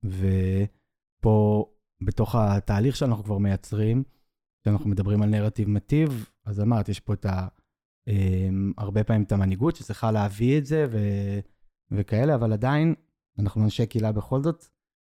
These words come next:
אה, כמובן, ולעבוד יחד עם הקהילה, ולייצר את זה תוך כדי כל הזמן את ה-, את ה-, את החוסן הזה אצל האנשים עצמם, בסדר, לעבוד עם ולא עבור.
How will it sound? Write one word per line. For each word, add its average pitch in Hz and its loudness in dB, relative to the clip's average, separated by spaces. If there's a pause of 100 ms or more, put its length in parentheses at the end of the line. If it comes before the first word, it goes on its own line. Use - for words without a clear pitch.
(220)
אה, 104 2
כמובן, 110 2
ולעבוד 110 -2
יחד 113 0
עם 101 2
הקהילה, 95 -6 (560)
ולייצר 110 2
את 135 -2
זה 127 0
תוך - -4
כדי 120 -2
כל 127 -2
הזמן 117 0
את 110 -4
ה-, 98 -2 (160)
את - -6
ה-, 98 0 (2000)
את - -8
החוסן 156 0
הזה 113 2 (120)
אצל 131 0
האנשים 117 0
עצמם, 143 0
בסדר, 135 -2
לעבוד 107 -2 (240)
עם 151 2
ולא 110 0
עבור. 147 2